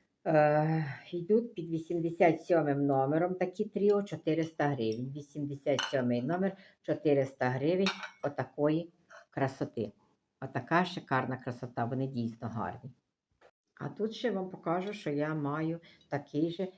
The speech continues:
самий, е, кавник, такий же самий кавник,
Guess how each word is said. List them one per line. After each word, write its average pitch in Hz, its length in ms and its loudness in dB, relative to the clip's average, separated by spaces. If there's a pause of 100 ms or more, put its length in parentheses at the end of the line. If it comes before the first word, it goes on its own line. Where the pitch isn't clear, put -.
(240)
самий, 151 440 0 (240)
е, - 220 -8 (160)
кавник, 123 520 0
такий 175 400 0
же 180 140 -4
самий 139 460 0
кавник, 170 580 0